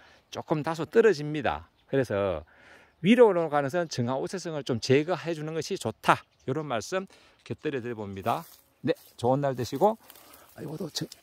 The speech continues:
남았네. 이렇게. 예, 오늘도 좋은 날 되시고 행복한 날 되시기 바랍니다. 감사합니다. 오늘 감나무 농장치러 와서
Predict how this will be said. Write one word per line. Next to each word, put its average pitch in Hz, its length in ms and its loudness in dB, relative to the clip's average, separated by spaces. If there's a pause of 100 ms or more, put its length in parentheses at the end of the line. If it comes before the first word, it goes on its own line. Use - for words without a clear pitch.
남았네. 123 360 -12 (680)
이렇게. 117 340 -8 (880)
예, 110 80 -2
오늘도 139 260 -4
좋은 127 160 -4
날 120 120 -4
되시고 143 320 -6 (140)
행복한 226 320 -2
날 147 100 -4
되시기 127 220 -6
바랍니다. 104 440 0 (280)
감사합니다. 95 640 -4 (1700)
오늘 127 180 -10
감나무 131 480 -8 (140)
농장치러 160 460 -4
와서 143 200 -4